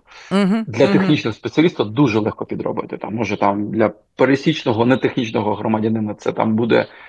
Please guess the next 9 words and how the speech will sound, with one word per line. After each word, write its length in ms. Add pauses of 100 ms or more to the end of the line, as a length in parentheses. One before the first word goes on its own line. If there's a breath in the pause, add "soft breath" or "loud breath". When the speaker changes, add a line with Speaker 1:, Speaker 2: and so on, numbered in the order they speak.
(320 loud breath)
Speaker 2:
проблема 480
на 60
два 200
дні, 380
але 240
для 300
технічного 440
спеціаліста 420
це 200